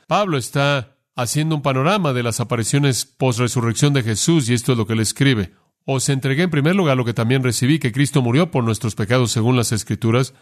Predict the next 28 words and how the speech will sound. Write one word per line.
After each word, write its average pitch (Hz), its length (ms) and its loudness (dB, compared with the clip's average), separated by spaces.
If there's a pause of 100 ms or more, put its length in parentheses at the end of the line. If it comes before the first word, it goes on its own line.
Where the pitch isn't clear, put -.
(400)
que 139 100 -2
Él 123 60 0
fue 127 100 0
sepultado, 120 800 0 (340)
y 123 100 -8
que 123 120 -8
resucitó 120 880 -2 (180)
en 120 100 -6
el 117 120 -4
tercer 143 420 0
día 120 300 0
conforme 135 420 0
a 117 40 -2
las 104 120 -4
Escrituras, 113 640 -2 (420)
y 123 140 -2
que 156 100 -2
Él 160 100 0
fue 147 260 2
visto 135 380 0
por 120 220 0
Cefas 123 460 0
o 104 120 -6
Pedro, 110 380 -2 (480)
después 135 520 -2
por 131 180 0
los 110 240 0
doce. 110 460 0